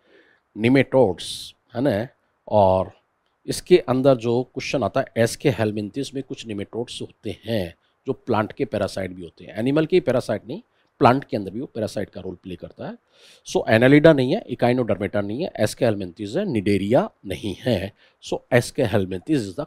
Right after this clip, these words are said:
correct answer। क्लियर? चलिए जी, क्वेश्चन नंबर सिक्सटी टू आइएगा। क्वेश्चन नंबर सिक्सटी टू के अंदर, sexual dimorphism is not found in, sexual dimorphism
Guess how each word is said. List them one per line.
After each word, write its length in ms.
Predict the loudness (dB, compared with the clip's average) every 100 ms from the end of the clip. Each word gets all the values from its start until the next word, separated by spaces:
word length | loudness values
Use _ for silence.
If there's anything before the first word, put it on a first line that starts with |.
| -8
correct 260 | -8 -8 -16
answer। 320 | -20 -20 -20 -20 _ _ _ -8
क्लियर? 240 | -6 -8 -12 _ _ _ _ _ _ _ 6
चलिए 160 | 8
जी, 100 | 8
क्वेश्चन 360 | 4 0 2 2
नंबर 320 | 4 2 0 -8
सिक्सटी 400 | -12 -10 -4 -4
टू 260 | -2 -4 -4 _ _ _
आइएगा। 300 | -4 -2 -2 -4 -10 _ _ _ _ _ _ _ _
क्वेश्चन 220 | -8 0 2
नंबर 240 | 2 -2
सिक्सटी 320 | -4 -8 -2
टू 140 | -2 0
के 140 | 0
अंदर, 220 | 0 -2 -6 _ _
sexual 520 | 2 4 4 4 2 8
dimorphism 680 | 8 8 4 4 2 2 0 -2
is 100 | -4 -2 2
not 240 | 2 0 -2
found 280 | 0 2 2 4
in, 140 | 2 0 -10 _ _ _ _ _ _ _ _ _
sexual 520 | 2 2 2 0 0 4
dimorphism 720 | 6 6 4 0 -2 -4 -4